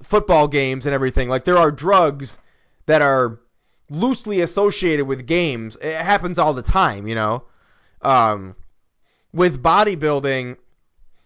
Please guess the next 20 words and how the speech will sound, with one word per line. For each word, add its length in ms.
the 140
pharmaceutical 680
companies 560
could 260
pay 440
an 200
exorbitant 680
amount 240
of 60
money 380
to 120
get 280
their, 380
their 200
steroids 580
out 240
there, 200
you 120
know, 240
with 640